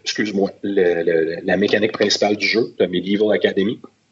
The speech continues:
Très, très, très, euh, straightforward. C'est que ça, c'est ce qu'on appelle le piger des cartes ou le drafting, euh, en anglais. Une mécanique, une autre mécanique, parce que là, on, c'est sûr, je pense qu'on passera pas à travers toute la liste que j'ai mis là, parce qu'on n'en finira plus.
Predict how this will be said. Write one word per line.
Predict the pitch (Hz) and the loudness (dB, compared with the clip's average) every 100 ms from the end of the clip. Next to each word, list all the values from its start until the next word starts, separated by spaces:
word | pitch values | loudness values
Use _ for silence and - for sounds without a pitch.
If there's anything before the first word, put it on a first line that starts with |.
| _ _ _ _ _ _ _ _ - - | _ _ _ _ _ _ _ _ -14 -8
Très, | - - 110 | -2 0 0
très, | - 98 | 2 0
très, | - 101 101 98 | 2 2 2 2
euh, | 95 90 85 85 | 2 0 0 -2
straightforward. | - 98 95 - 85 85 98 - | -2 2 0 0 0 2 2 0
C'est | - | -2
que | - | 0
ça, | - | 2
c'est | - | 2
ce | 98 | 2
qu'on | 95 | 0
appelle | 95 85 90 95 | 0 0 2 2
le | - | 0
piger | - - 92 | -2 -4 0
des | 85 | 0
cartes | - 98 - - | 2 0 -2 -8
ou | 95 | -2
le | 90 | 0
drafting, | 85 90 82 - - 107 113 101 - - - - - | 0 0 0 -2 -2 -2 -4 -12 -12 -10 -10 -12 -2
euh, | 90 85 | 0 0
en | 92 87 | 0 2
anglais. | 87 78 87 104 - - - - - | 2 2 2 0 0 -8 -8 -10 -6
Une | - 135 143 | 0 2 2
mécanique, | 123 123 113 127 - - | 2 2 2 0 -2 -6
une | 107 113 | -2 0
autre | - | 0
mécanique, | 113 107 104 127 - | 0 2 2 0 -2
parce | 90 | -2
que | - | 0
là, | 90 98 | 2 2
on, | 98 85 80 82 | 2 0 -4 -2
c'est | - 82 | 0 0
sûr, | - - | -2 -4
je | - - | -4 -4
pense | 90 | -4
qu'on | - - | -8 -4
passera | 87 85 82 | -2 0 0
pas | 87 | -2
à | |
travers | 87 87 90 | 0 0 0
toute | - 92 | 0 2
la | 92 | 2
liste | 90 95 | 2 2
que | 92 | 2
j'ai | 87 | 0
mis | 87 85 | -2 0
là, | 104 107 | -2 0
parce | 92 | -2
qu'on | 80 80 80 | -2 -4 -2
n'en | 85 | 0
finira | - 92 78 73 | 0 0 0 0
plus. | 131 | -2